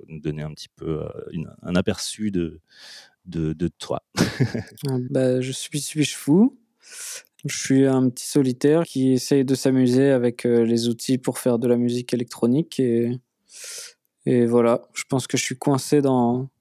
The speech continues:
Speaker 2: dans cette spirale de,
Speaker 1: <laughs>
Speaker 2: des connaissances, euh,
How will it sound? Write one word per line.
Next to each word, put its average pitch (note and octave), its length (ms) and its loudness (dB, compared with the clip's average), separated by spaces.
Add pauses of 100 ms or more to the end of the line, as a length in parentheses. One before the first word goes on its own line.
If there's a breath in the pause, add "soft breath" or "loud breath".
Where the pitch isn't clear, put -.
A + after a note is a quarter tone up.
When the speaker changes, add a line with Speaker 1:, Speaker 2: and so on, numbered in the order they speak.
Speaker 2:
dans C#3 100 0
cette B2+ 220 -2
spirale C3+ 500 2
de, B2 560 2 (240)
Speaker 1:
<laughs> - 160 -2
Speaker 2:
des C3 140 2
connaissances, C3 720 2
euh, B2 420 4